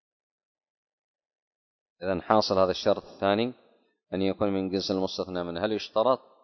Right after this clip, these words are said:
ها؟ لا يشترط، بل يجوز حتى أن يكون من غير جنس المستثنى منه. قال: "وأما اشتراط كون المستثنى أقل من النصف"،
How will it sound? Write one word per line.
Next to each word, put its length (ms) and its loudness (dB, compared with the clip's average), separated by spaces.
ها؟ 220 -2
لا 160 4
يشترط، 640 -8
بل 200 2
يجوز 460 2
حتى 720 4
أن 120 -2
يكون 460 -2
من 120 -6
غير 380 4
جنس 400 -6
المستثنى 640 -2
منه. 240 -6
قال: 240 12
"وأما 360 12
اشتراط 500 10
كون 260 8
المستثنى 540 6
أقل 460 10
من 180 10
النصف"، 680 6